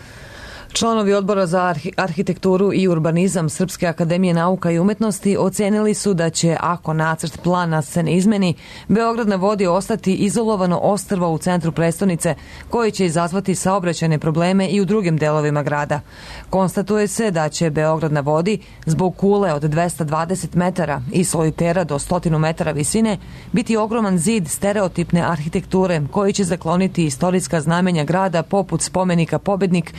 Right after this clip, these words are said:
i Hrama Svetog Save. I Akademija arhitekture Srbije pozvala je gradsku vlast da odustane od projekta Beograd na vodi uz ocenu da se tim projektom krši Ustav i mnogi zakonski akti.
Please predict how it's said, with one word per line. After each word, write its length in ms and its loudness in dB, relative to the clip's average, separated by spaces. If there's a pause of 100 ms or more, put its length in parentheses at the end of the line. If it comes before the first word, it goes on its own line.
(220)
i 100 0
Hrama 300 0
Svetog 400 -2
Save. 320 -2 (560)
I 180 2
Akademija 640 2
arhitekture 640 0
Srbije 480 2 (260)
pozvala 400 0
je 60 -2
gradsku 360 -2
vlast 440 0
da 180 0
odustane 480 0
od 100 -2
projekta 360 0
Beograd 340 0
na 60 2
vodi 320 0 (300)
uz 180 2
ocenu 380 0
da 160 0
se 140 -4
tim 220 0
projektom 440 0
krši 340 0
Ustav 400 2
i 120 0
mnogi 340 0
zakonski 520 -4
akti. 340 -6